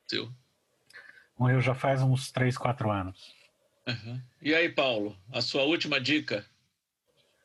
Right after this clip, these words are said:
Speaker 1: A
Speaker 2: A
Speaker 1: sua
Speaker 2: minha
Speaker 1: última
Speaker 2: última dica vai pra um dos filmes mais recentes do, do Nicolas Cage, é, que é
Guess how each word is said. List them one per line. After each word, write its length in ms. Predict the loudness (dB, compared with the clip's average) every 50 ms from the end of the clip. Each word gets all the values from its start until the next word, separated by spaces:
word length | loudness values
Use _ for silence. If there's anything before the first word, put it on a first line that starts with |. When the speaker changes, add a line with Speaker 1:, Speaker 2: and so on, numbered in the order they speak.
| _ _ -20 -20 -20 -20 _ _ _ _
Speaker 1:
A 80 | 0 2
Speaker 2:
A 20 | 4 4
Speaker 1:
sua 40 | 4
Speaker 2:
minha 220 | 6 6 6 4 4
Speaker 1:
última 300 | 4 2 2 2 2 0
Speaker 2:
última 40 | 2
dica 360 | 2 0 0 0 0 0 0
vai 220 | 2 2 0 0
pra 360 | 0 -2 -2 0 0 0 0 -2 -6 -4
um 160 | -2 0 0
dos 240 | 2 0 0 -2 -4
filmes 580 | -6 -4 -2 0 0 0 0 0 -2 -6 -14 -18 -20 -20 -20 -20 -20 _ _ _ -4
mais 360 | -2 2 2 4 2 2 2
recentes 1080 | 2 2 2 0 0 -2 0 0 2 2 2 2 0 0 0 0 0 -2 -4 -8 -12 -12
do, 680 | -8 -4 0 2 2 2 4 2 2 2 0 -2 -4 -8 -12 -20 -20 -20 -20 -20 _ _ _ _ _ _ _
do 120 | -2 2 2
Nicolas 480 | 2 2 2 2 0 0 0 0 -2
Cage, 540 | -4 -2 0 2 2 0 -2 -2 -6 -8 -6 -4
é, 640 | -2 0 2 4 4 4 4 4 2 2 0 -2 -4 -8 _ _ _ _ -20 -20 -20 _ _ _ _ _ _ -16
que 580 | -12 -4 0 2 4 4 4 4 2 0 -4 -10 _ _ _ _ _ _
é 400 | 0 2 4 4 2 2 0 -4